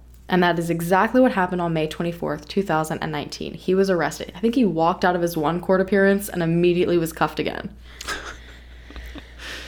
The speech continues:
He was held at, I've seen two hundred and seventy thousand dollar bond. I've also seen three hundred thousand, but even that ended up being a very sensitive sore subject because the judge questioned, you know, "Is this,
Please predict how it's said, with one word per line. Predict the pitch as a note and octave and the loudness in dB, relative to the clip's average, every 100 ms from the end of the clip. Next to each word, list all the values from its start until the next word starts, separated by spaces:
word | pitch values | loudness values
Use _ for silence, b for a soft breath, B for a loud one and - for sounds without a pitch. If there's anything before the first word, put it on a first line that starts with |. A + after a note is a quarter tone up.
| B - | B 0
He | - C4 C#4 | 4 6 6
was | D#4+ | 2
held | - A#3+ A3+ A3+ | 2 4 6 4
at, | G#3+ G3+ - | 4 0 0
I've | G#3 | 0
seen | D4+ E4 D#4+ | 2 4 2
two | - B3+ B3+ | 2 6 6
hundred | B3+ B3 | 6 4
and | A3 | 4
seventy | G#3 G#3 A3 | 4 4 4
thousand | G#3+ A3 G#3+ G#3+ | 4 4 4 4
dollar | G#3 G#3 | 4 4
bond. | G#3 G#3 G#3 | 4 6 6
I've | F#3+ | 4
also | F#3+ G3+ | 2 0
seen | G3+ F#3+ F3+ | 0 2 0
three | F3+ - F#3 | -2 0 2
hundred | F#3 F3+ F3 F#3 F3+ | 4 2 4 2 4
thousand, | F#3 F#3 F#3+ G3 G3 | 2 4 2 2 2
but | F#3 | 0
even | G3 G3+ A#3+ G#3 | 2 4 4 4
that | D#3 F3 | 2 2
ended | F#3 F3+ | 0 0
up | F3+ F3 | 0 0
being | E3+ | 0
a | E3+ | 2
very | E3 E3+ E3+ | 2 2 2
sensitive | - E3 E3 F3 E3+ | 0 -2 0 -2 -2
sore | F3 E3+ | 0 0
subject | E3+ - G3+ A3 A3 | 0 -2 2 2 2
because | G#3 G#3 F3+ F3 F3 | 0 2 2 2 0
the | F#3 | -4
judge | F#3 F#3+ F#3 | 2 2 2
questioned, | - G3 - F3 | 0 0 2 0
you | E3+ | 0
know, | E3+ E3 - - | 0 -2 -4 0
"Is | E3+ | 0
this, | E3+ F#3+ - | 2 0 -2